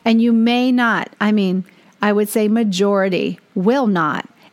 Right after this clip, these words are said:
end up first priority in people's newsfeed unless they turn on the notifications, leading me back to tools. When tools are popular, when you're getting priority,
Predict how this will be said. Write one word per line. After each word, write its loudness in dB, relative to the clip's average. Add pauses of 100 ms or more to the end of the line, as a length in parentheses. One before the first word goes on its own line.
end 2
up -2
first -4
priority -2 (240)
in 0
people's -4 (520)
newsfeed -2 (320)
unless 0
they 0
turn -2
on 0
the -2
notifications, -6 (320)
leading 2
me 0
back -2
to -6
tools. -6
When 2
tools 0
are -2
popular, -2
when 0
you're -2
getting 0 (320)
priority, 0